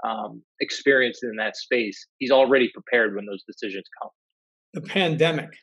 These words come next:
Speaker 2: Talk about, I mean, there you are, you're at prac-, you are starting spring practice. All of a sudden it gets shut down.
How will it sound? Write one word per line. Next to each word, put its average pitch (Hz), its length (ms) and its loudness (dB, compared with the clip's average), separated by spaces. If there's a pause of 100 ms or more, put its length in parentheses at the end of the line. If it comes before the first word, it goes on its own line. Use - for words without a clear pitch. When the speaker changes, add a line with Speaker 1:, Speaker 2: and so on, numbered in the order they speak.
(440)
Speaker 2:
Talk 185 200 -2
about, 156 480 0 (200)
I 170 60 -16
mean, 151 220 -12
there 165 160 4
you 151 160 6
are, 156 100 6
you're 143 240 4
at 123 120 -10
prac-, 160 300 -4
you 147 220 -6 (240)
are 156 80 -16
starting 160 460 0
spring 160 300 -4
practice. 151 500 -4
All 156 120 2
of 143 80 0
a 143 40 -8
sudden 156 260 -4
it 135 80 -6
gets 143 220 -6
shut 151 260 -4
down. 139 400 -6